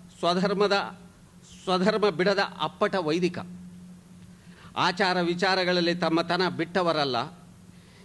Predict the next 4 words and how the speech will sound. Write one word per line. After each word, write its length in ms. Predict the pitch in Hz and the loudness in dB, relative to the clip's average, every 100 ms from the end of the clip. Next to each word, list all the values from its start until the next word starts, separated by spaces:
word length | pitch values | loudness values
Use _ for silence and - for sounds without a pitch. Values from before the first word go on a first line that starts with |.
| - | 0
ಎಲ್ಲಿ 320 | 160 196 220 | 2 4 4
ಹೋದರೂ 800 | 196 214 220 214 233 190 - - - - - - - - - - - - - - | 6 4 4 4 4 2 -6 -20 -20 -20 -20 -20 -20 -20 -20 -20 -20 -20 -18 0
ಸೆನ್ಸಾ 440 | 190 208 208 208 | 0 2 0 0
ಕಾರ್ನೋ, 540 | 196 196 190 185 202 | 0 0 0 4 2